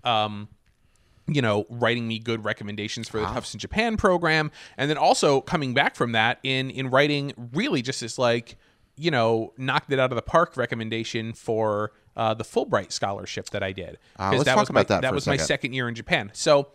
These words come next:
Speaker 1: I come back, I graduate from Tufts, um, and, uh,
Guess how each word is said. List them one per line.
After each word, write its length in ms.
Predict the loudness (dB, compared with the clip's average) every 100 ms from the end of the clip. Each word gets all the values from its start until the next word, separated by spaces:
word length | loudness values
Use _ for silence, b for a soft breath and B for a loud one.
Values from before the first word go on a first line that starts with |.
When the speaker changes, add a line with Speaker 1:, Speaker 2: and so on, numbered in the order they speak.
| B B B -4
Speaker 1:
I 60 |
come 200 | 2 6
back, 260 | 8 8 6
I 80 | 2
graduate 400 | 4 4 2 -2
from 100 | 0
Tufts, 460 | 4 4 0 -10 -6
um, 600 | 0 4 4 2 -2 -10 -14 _ _ _ _ _ -12
and, 440 | -6 -4 -4 -2
uh, 640 | 0 2 2 2 2 0